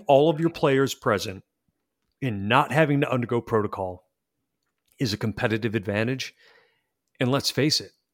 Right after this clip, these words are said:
wins and losses are how Brandon Beane is going to get judged. Him and Sean McDermott, they want their players vaccinated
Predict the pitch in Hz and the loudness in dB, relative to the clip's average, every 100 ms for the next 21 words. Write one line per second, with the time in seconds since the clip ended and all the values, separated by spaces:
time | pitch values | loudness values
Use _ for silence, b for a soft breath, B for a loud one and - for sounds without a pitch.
0 | _ _ _ _ _ _ _ _ 120 104 | _ _ _ _ _ _ _ _ -20 -18
1 | 131 120 175 208 202 180 151 135 110 - | -4 2 4 4 2 0 2 2 2 -2
2 | 104 - - - _ _ _ _ _ _ | -2 -4 -4 -6 _ _ _ _ _ _
3 | - 123 107 131 104 123 117 113 101 107 | 2 2 4 2 2 0 0 -2 -2 -2
4 | 101 92 92 107 95 92 87 104 92 - | -2 -4 -4 -4 -4 -8 -8 -10 -10 -14
5 | - - 196 190 156 151 143 131 113 - | -8 2 2 2 -2 0 0 0 0 -2
6 | 107 92 - b b b 107 123 175 220 | -6 -6 -16 b b b -2 2 2 2
7 | 202 156 156 147 147 143 - 123 117 107 | -2 -2 -2 -4 -4 -4 -4 -4 -2 -2
8 | 104 - - _ - 113 123 - 131 120 | -2 -4 -8 _ -4 -2 0 -2 -2 -4
9 | 123 | -6